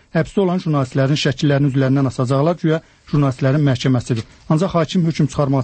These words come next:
tələsmir. Birdən telefonla zəng gəlir, telefonla danışıb sifarişi qəbul edəndən sonra hökm çıxarırlar.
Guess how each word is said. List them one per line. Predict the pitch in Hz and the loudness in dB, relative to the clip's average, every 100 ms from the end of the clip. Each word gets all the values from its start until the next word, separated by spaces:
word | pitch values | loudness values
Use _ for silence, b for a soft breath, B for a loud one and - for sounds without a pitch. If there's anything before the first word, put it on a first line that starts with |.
| 156 | 0
tələsmir. | 160 160 190 226 b b - | 0 2 0 0 b b -4
Birdən | 147 170 170 | -2 -2 -2
telefonla | 143 127 143 131 | -2 0 0 0
zəng | 156 151 - | 0 -2 0
gəlir, | 147 156 | 0 0
telefonla | 143 127 143 131 123 | -2 0 0 0 0
danışıb | 135 127 170 - B B | 0 0 -2 -6 B B
sifarişi | - - 160 143 - 185 156 | -10 -2 0 0 -2 -2 0
qəbul | 147 156 | 2 0
edəndən | 143 139 139 | 2 0 -2
sonra | - 110 - _ | -4 -10 -10 _
hökm | 139 - 120 | -4 -2 -2
çıxarırlar. | - 113 113 110 | -2 -2 -2 -4